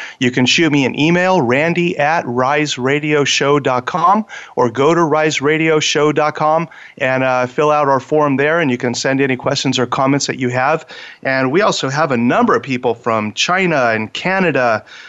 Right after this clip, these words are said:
Uh, we had our first from Ireland. We have someone from Russia, China, Colombia, Jordan. Uh, we even have one from Saudi Arabia. So welcome to all of our folks from around the world. Uh, thank you for, for tuning in.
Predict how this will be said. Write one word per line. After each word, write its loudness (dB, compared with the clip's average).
Uh, 2
we 2
had 0
our 0
first 0
from 0
Ireland. 0
We -4
have -2
someone 0
from -2
Russia, 0
China, 0
Colombia, 0
Jordan. 0
Uh, 2
we 0
even 0
have 0
one 2
from -2
Saudi 0
Arabia. 2
So 2
welcome 0
to 2
all 2
of 0
our 2
folks 0
from -2
around 2
the 2
world. 2
Uh, 0
thank -2
you 2
for, 2
for -2
tuning 2
in. 0